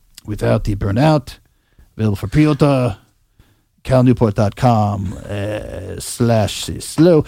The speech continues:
The French love slow productivity, by the way, because they're, they're already on board with this, right? Like, the French think we're crazy in the U S. Like, "What are you guys doing?" Like, they, like, look, you're not gonna be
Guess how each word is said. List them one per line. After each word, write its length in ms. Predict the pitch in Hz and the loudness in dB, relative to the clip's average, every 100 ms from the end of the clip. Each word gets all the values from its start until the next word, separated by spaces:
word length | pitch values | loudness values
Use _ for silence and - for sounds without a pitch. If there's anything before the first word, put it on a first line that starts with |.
| - | -2
The 80 | - | -2
French 360 | - 311 311 123 | 2 2 2 2
love 320 | 127 147 113 | 4 4 2
slow 220 | - 107 | 0 0
productivity, 460 | 101 95 - 143 98 | 0 -2 0 0 0
by 120 | - | -8
the 80 | 78 | -12
way, 120 | 71 | -8
because 240 | 98 117 | 0 2
they're, 220 | 147 156 113 - | 4 4 0 0
they're 160 | 135 170 | 4 6
already 200 | 156 123 | 6 4
on 120 | 107 | 2
board 260 | 107 120 92 | 2 0 -2
with 140 | - | -8
this, 320 | - - - - - | -14 -16 -18 -20 -6
right? 280 | 107 104 98 | 0 0 0
Like, 80 | 117 | -2
the 80 | - | 0
French 300 | - 247 - | 2 2 2
think 180 | 160 123 | 0 2
we're 80 | |
crazy 480 | 120 - 110 113 101 | 0 2 4 4 0
in 60 | 80 | -8
the 80 | 73 | -10
U 180 | 76 | -12
S. 220 | 73 - - _ _ _ _ - | -12 -12 -18 _ _ _ _ -8
Like, 100 | - | -4
"What 120 | 123 202 | 0 0
are 40 | |
you 60 | 269 | 2
guys 220 | 170 - | 0 -2
doing?" 400 | 117 180 120 - _ _ _ _ _ - | 0 0 0 -6 _ _ _ _ _ 0
Like, 120 | 131 | 4
they, 140 | 202 | 6
like, 200 | 190 185 | 6 4
look, 160 | 214 247 | 4 4
you're 80 | 180 | 6
not 320 | 170 196 233 | 6 4 4
gonna 160 | 202 170 | 2 2
be 460 | 139 147 127 110 | 2 4 4 2